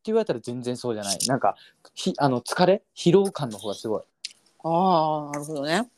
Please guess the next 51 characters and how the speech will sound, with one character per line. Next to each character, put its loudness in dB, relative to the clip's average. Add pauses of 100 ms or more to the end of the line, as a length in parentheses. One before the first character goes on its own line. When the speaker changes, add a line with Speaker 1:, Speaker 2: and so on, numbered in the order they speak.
(120)
Speaker 1:
そ 4
う。 -2
Speaker 2:
あ、 2
じ 4
ゃ 8
あ 4
純 2
粋 -2
に、 -2
Speaker 1:
や -6 (1040)
っ -6
ぱ 0
人 2
間 -
な 6
ん 4
だ 6
よ。 4
Speaker 2:
も 0
う 2
ち 2
ょ -4
っ -4
と -2
慣 0
れ -4
て -8
な -12
い -16
ん -20
だ。 -18 (220)
Speaker 1:
そ -2
う、 -20
本 -2
当 -2
に -2
人 -2
間 -2
で -4
し -12
か -4
な -10
い、 -18
子 -4
供 0
っ -10
て。 -10 (1300)
Speaker 2:
で -2
も -2
純 0 (160)
粋 -10